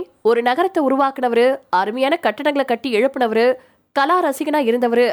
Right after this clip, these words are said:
அப்படிங்கறதெல்லாம் தாண்டி இன்னைக்கு வரைக்கும் அவுரங்காபாத் அப்படின்னு அழைக்கப்படும் நகரத்துல அவர் அமைச்ச கால்வாய் நீர் அமைப்பு இன்னைக்கு வரைக்கும் பெருமையா பேசப்பட்டுட்டு வந்துட்டு இருக்கு. கிட்டத்தட்ட மூணு நூற்றாண்டுகளுக்கு மேல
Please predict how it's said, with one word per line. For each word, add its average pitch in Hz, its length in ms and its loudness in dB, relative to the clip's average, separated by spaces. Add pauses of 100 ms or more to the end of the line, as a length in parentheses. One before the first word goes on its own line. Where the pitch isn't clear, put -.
(120)
அப்படிங்கறதெல்லாம் 269 640 -2
தாண்டி 233 360 -2 (420)
இன்னைக்கு 285 360 -2
வரைக்கும் 285 400 -2 (440)
அவுரங்காபாத் 277 760 0
அப்படின்னு 233 360 -2
அழைக்கப்படும் 247 500 -2
நகரத்துல 233 420 0 (340)
அவர் 247 320 2
அமைச்ச 277 240 -4 (340)
கால்வாய் 302 460 0
நீர் 269 200 0
அமைப்பு 254 380 0 (260)
இன்னைக்கு 262 420 -2
வரைக்கும் 277 360 -2 (100)
பெருமையா 294 420 0
பேசப்பட்டுட்டு 220 520 -2
வந்துட்டு 202 220 -6
இருக்கு. 196 220 -2 (560)
கிட்டத்தட்ட 277 480 -2 (280)
மூணு 269 380 2
நூற்றாண்டுகளுக்கு 294 720 0
மேல 254 220 0